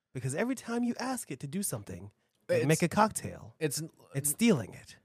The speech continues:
Speaker 2: it's not necessarily a smart Google. It's a smart Googler.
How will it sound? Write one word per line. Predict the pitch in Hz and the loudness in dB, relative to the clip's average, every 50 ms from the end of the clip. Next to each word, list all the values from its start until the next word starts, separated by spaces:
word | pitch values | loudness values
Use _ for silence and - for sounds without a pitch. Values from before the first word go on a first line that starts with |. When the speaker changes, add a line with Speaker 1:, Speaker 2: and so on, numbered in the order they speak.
| _ _ _ _ | _ _ _ _
Speaker 2:
it's | - 143 - - | -4 -2 2 4
not | 151 160 175 180 | 8 8 8 8
necessarily | 156 170 165 147 143 - 160 147 143 135 127 117 | 8 4 0 0 4 8 10 10 10 10 10 8
a | 107 | 8
smart | - - - - 143 135 120 110 | 6 4 4 6 6 6 6 6
Google. | 110 147 156 135 127 113 107 | 4 4 4 6 6 6 6
It's | - 113 117 - | 4 2 2 2
a | 120 | 2
smart | - - - 143 139 131 - - 113 | 2 4 6 8 8 8 6 4 4
Googler. | 113 120 117 104 110 104 113 139 135 - | 6 6 6 8 8 8 8 8 8 6